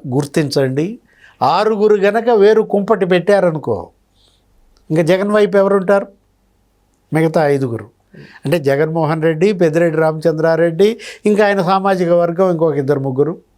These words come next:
వీళ్ళు తప్ప మిగతా వాళ్ళంతా ఇవాళ వేరు కుంపటి పెడుతున్నారా? అప్పుడు గనక అయినట్లయితే అదే అధికారిక వైఎస్ఆర్ కాంగ్రెస్ అవ్వదు. అంటే జగన్మోహన్ రెడ్డి ఇప్పుడు ఈ పార్టీ గనక చీలిపోతే,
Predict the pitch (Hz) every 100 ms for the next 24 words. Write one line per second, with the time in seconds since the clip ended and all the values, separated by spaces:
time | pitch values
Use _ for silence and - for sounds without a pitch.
0 | _ _ _ _ 147 180 196 185 185 185
1 | 233 196 185 202 196 190 185 180 180 240
2 | 202 175 175 160 165 175 180 165 156 160
3 | 160 139 127 127 120 117 117 123 _ _
4 | _ _ _ _ _ _ _ _ _ _
5 | _ _ _ - 208 254 262 277 262 262
6 | 247 247 240 262 220 240 262 233 - 180
7 | 196 208 214 214 208 233 285 320 208 190
8 | 190 202 185 175 165 165 151 85 90 _
9 | _ _ _ _ _ _ _ _ _ _
10 | _ _ - - 208 240 147 196 247 262
11 | 269 233 240 233 233 233 196 196 175 175
12 | 175 214 - 247 220 196 175 - 202 220
13 | 185 156 127 139 131 180 262